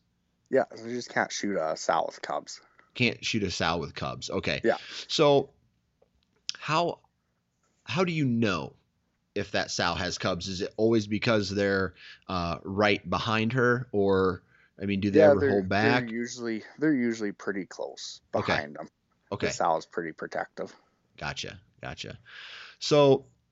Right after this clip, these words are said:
Speaker 2: as these, uh, so you, you're running trail cameras.
Speaker 1: Yeah.
Speaker 2: Do you check your trail cameras before the season starts to identify what, uh, I mean, do you put together a hit list?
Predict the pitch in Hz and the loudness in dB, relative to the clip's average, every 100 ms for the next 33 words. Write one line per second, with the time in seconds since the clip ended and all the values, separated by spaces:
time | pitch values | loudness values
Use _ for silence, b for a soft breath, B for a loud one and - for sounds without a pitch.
0 | _ - - 135 156 151 131 104 113 104 | _ -12 -2 0 0 0 -2 0 2 4
1 | 98 92 67 _ _ _ _ _ _ - | 4 0 -6 _ _ _ _ _ _ -4
2 | 135 120 120 98 110 98 110 147 107 - | 0 0 -2 0 -2 0 2 2 2 4
3 | 127 110 104 95 98 104 - - _ _ | 4 4 2 2 0 0 -4 -10 _ _
4 | _ - 110 - b b b - 110 147 | _ -6 -6 -6 b b b -12 -2 0
5 | 135 143 135 127 139 127 135 127 123 123 | 2 2 2 0 2 2 2 2 4 4
6 | 120 107 98 95 - 113 113 113 104 - | 2 0 2 0 2 2 6 4 4 0
7 | 120 104 107 - 101 104 101 - - - | 2 2 0 2 4 4 4 0 -2 2
8 | 107 101 98 101 101 101 101 98 98 101 | 4 6 4 2 2 2 4 2 2 0
9 | - - 98 92 90 80 - _ - 104 | -2 -2 0 2 0 -2 -8 _ -16 -6
10 | 101 95 101 95 82 113 87 98 87 76 | -2 0 2 0 0 -2 2 2 2 2
11 | 98 - 127 139 - | 0 0 0 0 -2